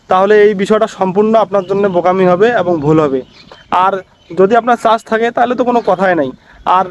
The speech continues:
আপনি কি গাড়ি চালাতে পারেন? এক নম্বর কথা। দুই নম্বর কথা হচ্ছে কিছু প্রবাসী ভাই আমাকে,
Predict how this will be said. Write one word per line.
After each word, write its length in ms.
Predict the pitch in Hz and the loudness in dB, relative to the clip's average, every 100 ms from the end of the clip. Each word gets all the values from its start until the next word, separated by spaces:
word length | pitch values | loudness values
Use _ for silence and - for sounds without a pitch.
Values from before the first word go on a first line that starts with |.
| - - - | -10 -16 -6
আপনি 280 | 185 214 220 | -4 -2 0
কি 100 | 220 | 2
গাড়ি 180 | 208 | 0
চালাতে 280 | 208 214 208 | 2 2 2
পারেন? 340 | 214 220 190 151 | 0 0 0 0
এক 140 | 180 | 0
নম্বর 260 | 196 196 180 | 0 0 0
কথা। 160 | 175 | 0
দুই 160 | 170 202 | 0 0
নম্বর 240 | 220 220 | 2 0
কথা 180 | 214 220 | 0 -2
হচ্ছে 180 | 214 214 | -2 -4
কিছু 220 | 214 208 | -2 -2
প্রবাসী 420 | 208 202 208 220 | 2 2 2 2
ভাই 200 | 202 202 | 2 2
আমাকে, 360 | 202 196 190 | 0 0 0